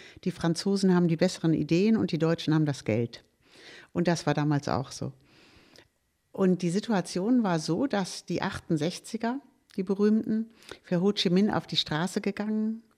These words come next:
waren und auch mit, kann man, glaube ich, sagen, den Krieg beendet hatten zwischen Vietnam und Amerika. Und nun war es aber so, dass Ho Chi Minh an der Regierung war und die Menschen flohen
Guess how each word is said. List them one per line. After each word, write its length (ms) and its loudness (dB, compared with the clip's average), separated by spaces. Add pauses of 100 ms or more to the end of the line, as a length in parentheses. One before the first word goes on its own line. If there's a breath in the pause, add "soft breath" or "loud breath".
waren 560 2 (400 soft breath)
und 300 4
auch 320 0
mit, 400 0
kann 140 2
man, 140 4
glaube 200 2
ich, 80 -4
sagen, 260 0
den 140 4
Krieg 260 -2
beendet 420 0
hatten 280 0 (380)
zwischen 580 -4
Vietnam 420 -2
und 120 -2
Amerika. 580 -2 (680 soft breath)
Und 460 0 (1080)
nun 200 6
war 100 6
es 100 0
aber 180 4
so, 220 2
dass 240 0
Ho 80 2
Chi 160 -4
Minh 160 4
an 100 2
der 120 0
Regierung 500 2
war 220 0 (480 soft breath)
und 460 0
die 100 0
Menschen 640 0
flohen 640 2